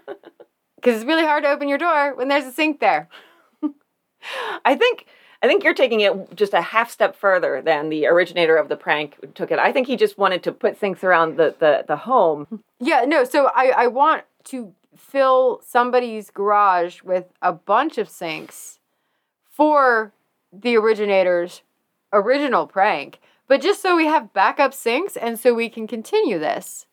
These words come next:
Speaker 1: often. And, like, all colors of sinks, too. Like, I wanna
Speaker 2: Yeah.
Speaker 1: find, like, a good pink, maybe a teal. Like, get some really ugly sinks there.
Speaker 2: You'd have caught me, like, six years ago when
Speaker 1: I
Speaker 2: we were redoing our
Speaker 1: remember.
Speaker 2: kitchen. We had the pink sink.
Speaker 1: I remember.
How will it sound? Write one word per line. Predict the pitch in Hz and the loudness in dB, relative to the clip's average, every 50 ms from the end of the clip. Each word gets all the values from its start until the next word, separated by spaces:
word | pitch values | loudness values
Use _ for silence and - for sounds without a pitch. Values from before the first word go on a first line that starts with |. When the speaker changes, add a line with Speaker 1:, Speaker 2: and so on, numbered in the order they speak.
| _ _ - | _ _ 0
Speaker 1:
often. | 240 294 320 302 - - 170 - - - - _ _ _ _ _ _ _ _ _ _ _ _ _ _ _ - | 0 0 0 0 -4 -8 -10 -10 -10 -14 -20 _ _ _ _ _ _ _ _ _ _ _ _ _ _ _ -2
And, | - 285 294 | 0 0 0
like, | 294 277 277 - - | 0 -2 -4 -2 0
all | 294 370 392 | 0 0 0
colors | 294 - - 277 269 254 220 196 175 170 165 | -2 -4 -2 0 0 2 0 -2 -4 -6 -10
of | 151 151 | -14 -16
sinks, | _ - 147 143 - - - - | _ -18 -18 -18 -18 -20 -20 -18
too. | - 208 175 156 | -14 -12 -8 -4
Like, | 151 175 180 226 | -4 -4 -2 0
I | 240 | 0
wanna | 294 302 262 254 | 2 2 0 0
Speaker 2:
Yeah. | 240 | 0
Speaker 1:
find, | 226 214 214 208 | 0 0 0 -2
like, | 190 175 - | -6 -8 -10
a | 143 | -10
good | - 202 170 165 - | -10 -10 -10 -12 -16
pink, | - - 208 202 202 202 175 - - _ _ _ _ _ | -16 -10 -8 -8 -8 -8 -12 -16 -20 _ _ _ _ _
maybe | 277 302 247 202 165 | -4 -2 0 2 0
a | 135 - - | 0 0 -4
teal. | - - - 220 214 220 226 220 220 226 226 220 240 240 - - - _ _ _ | -12 -12 -10 -8 -2 0 2 4 4 4 2 0 -2 -6 -10 -20 -20 _ _ _
Like, | 240 247 247 214 - | 2 2 2 2 0
get | 359 359 - | -2 -2 0
some | - 254 220 190 190 190 | 0 -2 -2 -2 -4 -6
really | 208 233 240 240 247 254 247 247 240 - - _ - | -4 -2 2 2 4 4 4 2 0 -2 0 _ 4
ugly | 208 202 208 208 202 202 196 190 185 165 | 4 4 4 2 0 -2 -4 -4 -4 -8
sinks | - - - 180 160 156 - - - | -10 -8 -6 -4 -4 -4 -8 -12 -14
there. | - - 151 147 - - - 175 - _ _ _ _ _ _ _ _ _ _ _ 220 | -8 -4 -4 -4 -4 -4 -8 -10 -14 _ _ _ _ _ _ _ _ _ _ _ -10
Speaker 2:
You'd | 247 269 247 | -8 -4 -4
have | 247 240 | -4 -2
caught | - 294 320 320 254 | 0 0 0 0 2
me, | 226 196 | 0 2
like, | 175 156 - - | 0 0 0 -2
six | - 262 254 - - | -6 -8 -8 -6 -4
years | 254 254 247 226 220 | 0 0 0 0 0
ago | 196 170 156 151 | 0 2 2 2
when | 143 151 151 | 0 -2 -2
Speaker 1:
I | 151 | -2
Speaker 2:
we | - | 0
were | 151 156 | 0 0
redoing | 156 196 269 277 247 226 233 226 226 | 2 0 2 2 2 2 2 2 2
our | 226 | 2
Speaker 1:
remember. | 170 156 - | 2 0 -2
Speaker 2:
kitchen. | 240 226 - - 165 156 | -6 -6 -6 -10 -10 -10
We | 151 | -6
had | 170 175 165 170 | -4 -4 -2 -2
the | 170 | -2
pink | - - 196 196 196 | -2 -2 -4 -4 -4
sink. | - - 208 185 151 135 - - _ _ _ _ _ _ _ - | -4 -4 -4 -4 -4 -6 -8 -16 _ _ _ _ _ _ _ -6
Speaker 1:
I | 226 233 | -4 -2
remember. | 233 233 233 226 214 202 202 196 180 175 170 170 170 | -2 -2 -2 -2 -2 -2 -2 0 0 0 0 0 -2